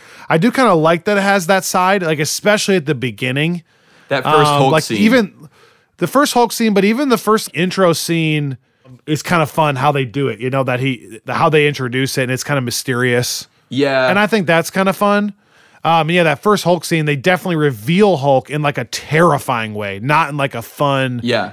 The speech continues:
Speaker 1: Hulk smash way.
Speaker 2: Yeah.
Speaker 1: You know? So I, I, I do like that a little bit. I also do like, um, that they kinda reference a lot of the super soldier stuff.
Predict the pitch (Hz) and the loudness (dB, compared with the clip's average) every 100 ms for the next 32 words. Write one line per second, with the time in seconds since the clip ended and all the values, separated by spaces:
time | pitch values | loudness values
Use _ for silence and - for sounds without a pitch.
0 | - - 160 - 143 135 135 - 107 95 | -8 -2 -2 -2 -4 -2 -2 -4 -8 -10
1 | 92 _ - - _ - 139 135 151 131 | -12 _ -20 -20 _ -2 2 4 2 -2
2 | - - 277 247 202 202 - - _ 170 | -16 -4 2 2 2 -2 -2 -12 _ -2
3 | 170 208 170 170 160 143 143 143 139 147 | 2 4 4 2 2 0 0 -2 0 -2
4 | 143 160 170 175 202 196 220 165 151 185 | 0 0 0 2 0 0 -2 0 -2 -2
5 | 170 165 156 - _ _ - 147 147 147 | 0 0 0 -4 _ _ -4 0 2 2
6 | 151 151 147 - 190 156 165 160 180 151 | 2 0 -2 -2 2 4 2 2 -2 0
7 | 151 160 170 160 - 180 180 185 190 170 | 2 2 2 -2 -2 0 0 0 0 2
8 | 185 - 190 190 - - | -2 0 2 2 -2 -16